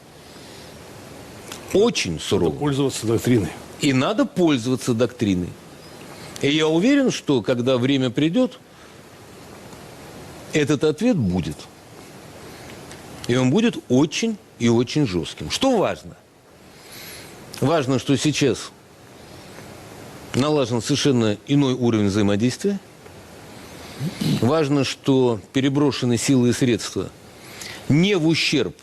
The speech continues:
Speaker 1: основным направлениям, на которых мы продолжаем давить и развивать наш успех. Важно, что человек, который сейчас занимается курским направлением, очень уважаем в войсках, очень талантливый генерал, который себя прекрасно, кстати, проявил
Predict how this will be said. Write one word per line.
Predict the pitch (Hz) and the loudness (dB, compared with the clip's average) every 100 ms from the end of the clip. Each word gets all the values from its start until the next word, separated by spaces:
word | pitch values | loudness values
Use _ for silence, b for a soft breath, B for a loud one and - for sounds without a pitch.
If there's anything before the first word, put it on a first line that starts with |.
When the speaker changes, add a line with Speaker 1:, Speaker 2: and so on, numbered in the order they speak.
| - | -4
Speaker 1:
основным | 120 - 143 143 120 | -2 0 0 2 2
направлениям, | 113 123 127 127 101 98 | 0 2 2 2 2 2
на | 101 | 2
которых | 120 135 110 | 2 2 0
мы | 117 110 | 0 0
продолжаем | 117 117 113 110 110 101 | 2 2 2 2 0 2
давить | 113 113 95 - | 2 2 0 0
и | 107 | 0
развивать | 107 101 107 101 | 2 2 2 2
наш | 104 98 | 0 -2
успех. | 110 - 185 185 - - B B B B B B B B B B - | -4 -2 -2 -2 -10 -20 B B B B B B B B B B -4
Важно, | 117 175 160 156 143 | 0 2 4 2 0
что | - - 143 131 | -2 2 4 2
человек, | - - 147 143 - | 0 0 2 2 2
который | 120 127 113 | 0 2 2
сейчас | 107 113 127 107 | 0 0 2 2
занимается | 123 143 131 101 110 | 4 2 2 -2 -2
курским | 127 113 - 113 | 0 0 0 0
направлением, | 101 117 117 98 92 - | 2 2 2 0 -2 -2
очень | 208 175 - 110 90 - - | 0 2 0 -2 -4 -8 -2
уважаем | 113 120 104 104 98 | 2 2 2 2 2
в | |
войсках, | 110 110 - 190 - B B B B B - - | 2 0 -2 -4 -8 B B B B B -10 0
очень | 165 143 123 | 2 2 0
талантливый | 104 120 113 98 101 98 | 2 2 2 0 0 2
генерал, | 98 113 175 202 - - - B B B B B - | 2 4 4 2 -4 -20 -20 B B B B B -2
который | 139 147 135 | 0 2 2
себя | 147 127 | 0 0
прекрасно, | 147 139 135 - 101 | 0 0 0 0 -2
кстати, | - 92 95 | -2 0 0
проявил | 113 113 107 87 | 2 4 4 2